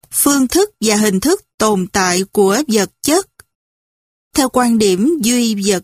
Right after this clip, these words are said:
biện chứng, vận động là phương thức tồn tại của vật chất,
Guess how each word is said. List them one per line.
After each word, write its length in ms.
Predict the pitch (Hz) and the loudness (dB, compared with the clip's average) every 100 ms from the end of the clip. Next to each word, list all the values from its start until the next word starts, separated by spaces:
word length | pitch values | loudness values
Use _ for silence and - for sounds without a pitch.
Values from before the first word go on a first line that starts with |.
| _ | _
biện 400 | - 185 170 170 | -2 0 2 0
chứng, 400 | 190 240 247 330 392 _ - | 0 0 2 0 -2 _ -2
vận 260 | 202 196 185 | 0 0 0
động 300 | 196 170 180 - - - | 0 0 -4 -8 -12 -2
là 140 | 214 | -2
phương 260 | 185 254 240 | 0 -2 0
thức 360 | 339 381 _ | 0 -2 _
tồn 300 | 226 214 180 | -2 0 -2
tại 320 | 180 180 170 | -2 -2 -2
của 320 | 180 - 170 247 | -2 -2 0 0
vật 200 | 214 190 - | 0 -2 -2
chất, 280 | - 294 392 | -2 -2 -2